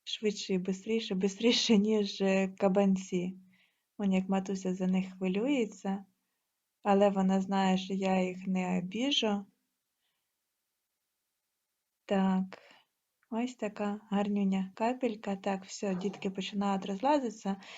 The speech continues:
ми їх вже закидаємо.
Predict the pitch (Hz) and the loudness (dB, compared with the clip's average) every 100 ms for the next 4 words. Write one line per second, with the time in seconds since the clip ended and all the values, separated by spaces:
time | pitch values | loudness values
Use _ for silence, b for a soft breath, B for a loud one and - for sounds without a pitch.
0 | B B B - 214 202 190 190 196 202 | B B B -4 0 2 2 0 0 0
1 | 190 190 - 220 214 202 214 214 262 349 | 0 -2 -8 -14 -6 -6 -4 -2 -2 0
2 | 294 214 208 | -2 -2 -4